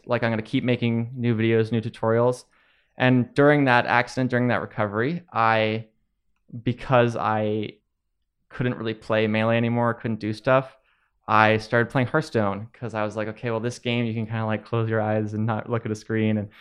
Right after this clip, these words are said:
or you can, like, play a couple games, and it's not as, like, you don't have to have fast reactions. You don't have, like, you know, I always played these games, like, speedruns are very mechanical. StarCraft is very mechanical. Melee, very mechanical." So I tried out Hearthstone.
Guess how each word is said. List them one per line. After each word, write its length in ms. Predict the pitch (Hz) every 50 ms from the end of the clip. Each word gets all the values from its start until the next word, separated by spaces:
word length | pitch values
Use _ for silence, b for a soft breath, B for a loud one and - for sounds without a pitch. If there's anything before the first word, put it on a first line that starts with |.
| B B B
or 60 | 123
you 80 | 117 113
can, 140 | 110 120 113
like, 320 | 110 107 - - _ _
play 200 | - - 135 127
a 40 | 123
couple 400 | - 135 127 110 113 107 - _ _
games, 360 | - 120 117 117 117 113 110
and 140 | 113 107 104
it's 200 | 73 92 - -
not 220 | - 123 120 113 -
as, 340 | - 110 117 117 113 110 107
like, 180 | 113 107 107 B B B B B _
you 60 | -
don't 80 | 143 143
have 100 | 123 -
to 40 | 131
have 160 | 127 123 110
fast 400 | - - 131 127 127 120 - -
reactions. 680 | 123 120 117 117 117 117 - - - 127 120 120 120 113
You 40 | 120
don't 100 | 120 123
have, 120 | 123 117
like, 180 | - - 135 127
you 60 | 131
know, 80 | 120 110
I 80 | 110
always 380 | 95 - 139 156 160 170 160 165
played 180 | - - 156
these 160 | 127 131 120 107
games, 320 | - 113 117 117 113 107
like, 80 | 107 104
speedruns 480 | - - _ 139 131 135 131 127 117
are 60 | 120
very 160 | 110 117 117 113
mechanical. 560 | 110 107 - - 113 107 110 107 - 110 104
StarCraft 440 | - - 113 107 - 117 110 107 -
is 100 | 107 98
very 180 | 107 110 110
mechanical. 640 | 107 101 - - 104 104 104 101 _ 107 104 95 87 -
Melee, 260 | 113 113 107 104 104
very 180 | 98 101 101 101
mechanical." 580 | 98 98 - 107 101 101 98 - 104 101 - _ _ _ _ _ _ _ _ _ _ _ _ -
So 140 | - - 123
I 60 | 117
tried 380 | 110 - - _ - - 135 123
out 160 | 123 113 117
Hearthstone. 600 | - 127 127 123 - - 123 117 117 117 123